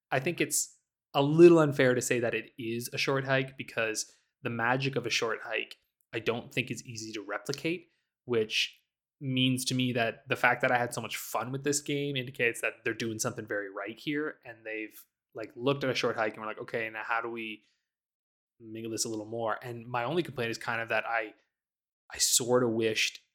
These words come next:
there was a little more to do, which is kind of also my complaint with the short hike in some ways, where I was like, "I like it so much that I sorta wish I could do more in this, uh, world." But then also, maybe that's why I liked it so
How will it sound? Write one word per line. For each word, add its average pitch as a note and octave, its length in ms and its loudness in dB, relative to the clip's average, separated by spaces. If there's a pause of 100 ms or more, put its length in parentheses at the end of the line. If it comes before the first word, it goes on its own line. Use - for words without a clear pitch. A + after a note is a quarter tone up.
(120)
there A#2 160 -2
was A2 100 0
a - 20 0
little A2+ 160 -2
more A2 160 0
to A2 80 0
do, D3 240 6
which A#2+ 140 4
is A#2+ 100 0
kind C#3 220 0
of B2+ 60 -2
also C3+ 380 6
my B2 160 4
complaint - 280 2
with C#3 80 0
the C3+ 60 6
short C3 220 8
hike E3 260 6
in C3+ 100 0
some C3+ 180 -2
ways, C#3+ 260 0
where C3 100 4
I B2+ 100 8
was C3+ 120 4
like, C3+ 260 0
"I D#3+ 40 -4
like F#3 240 0
it - 100 2
so B2 160 2
much B2+ 220 -4
that B2 100 2
I B2 80 0
sorta D3+ 400 6
wish F#3+ 240 4
I G3 60 2
could F#3 180 -6
do G#3 120 -2
more G#3 420 2 (340)
in B2 120 -8
this, - 340 -2
uh, A#2 280 -2
world." A#2 280 -2
But C3 120 -2
then A#2+ 120 0
also, C3 400 0 (260)
maybe B2+ 300 0
that's D#3+ 220 0
why D#3+ 100 0
I E3 40 0
liked A2 280 0
it - 80 -16
so - 140 -8